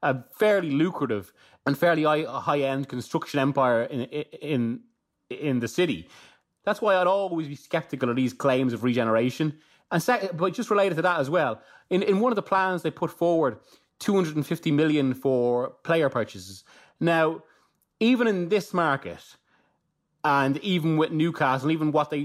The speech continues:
what they, even if that was a first step, that's a very low amount of money for a project that's coming in making grand claims about regeneration.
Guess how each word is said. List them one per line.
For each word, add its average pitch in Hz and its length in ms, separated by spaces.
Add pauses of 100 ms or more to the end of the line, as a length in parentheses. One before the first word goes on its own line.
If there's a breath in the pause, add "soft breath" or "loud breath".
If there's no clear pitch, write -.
what 143 140
they, 143 80
even 165 320
if 147 80
that 160 100
was 143 120
a 127 40
first 147 300
step, 127 320 (340 soft breath)
that's 185 380 (100)
a 147 220
very 147 420
low 127 260
amount 120 300
of 117 60
money 117 400
for 113 540 (140 loud breath)
a 117 120
project 131 340
that's 113 180
coming 120 300
in 117 100
making 113 220
grand 117 340
claims 113 320
about 107 200
regeneration. 104 760